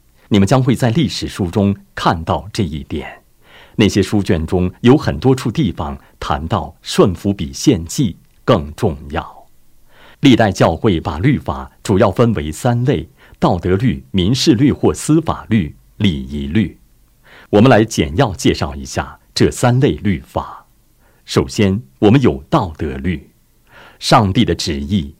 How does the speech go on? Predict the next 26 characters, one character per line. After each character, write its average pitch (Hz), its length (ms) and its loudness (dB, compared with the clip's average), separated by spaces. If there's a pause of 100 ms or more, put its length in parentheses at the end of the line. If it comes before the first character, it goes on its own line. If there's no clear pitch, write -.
概 127 220 0
括 85 240 -4
在 78 320 -6
道 95 240 0
德 73 160 -6
律 76 280 -6
中， 95 300 -2 (720)
道 107 180 6
德 101 140 4
律 104 180 2
概 87 240 0
括 80 200 -6
在 71 360 -6
十 - 320 -4
诫 104 240 2
之 76 240 -6
中。 92 320 -2 (680)
亚 95 180 4
当 117 180 2
在 117 120 2
乐 107 240 4
园 82 240 -2
中 95 160 -2
的 85 80 -2
时 73 220 -8
候 69 260 -6